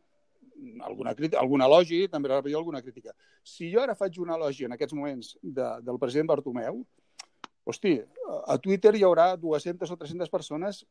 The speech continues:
que em diran de tot, però, però em diran lo més horrible que et puguis imaginar, perquè això ho est-, ho estem veient,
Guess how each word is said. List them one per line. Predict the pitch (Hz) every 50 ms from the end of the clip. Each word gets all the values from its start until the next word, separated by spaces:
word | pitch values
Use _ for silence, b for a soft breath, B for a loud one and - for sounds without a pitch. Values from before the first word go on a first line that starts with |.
| _
que | _ 208 190
em | 190
diran | 175 202 202 214 214
de | 208 190
tot, | - 185 175 135 - _ _ _
però, | 165 147 147 147 143
però | - 165 151 151 143 135 - _ _ _ _ _ _
em | 147 139 147
diran | 156 180 208 220
lo | 208 202
més | 196 202 160
horrible | 185 165 156 165 190 202 214 208
que | 190 170
et | 151
puguis | 175 165 165 156
imaginar, | 165 151 135 131 135 110 110 101 98 - - - -
perquè | - - - - 147 143
això | - 160 170
ho | 180
est-, | - - -
ho | - 135 135
estem | - - 170 170 160
veient, | 147 151 165 196 196 156 117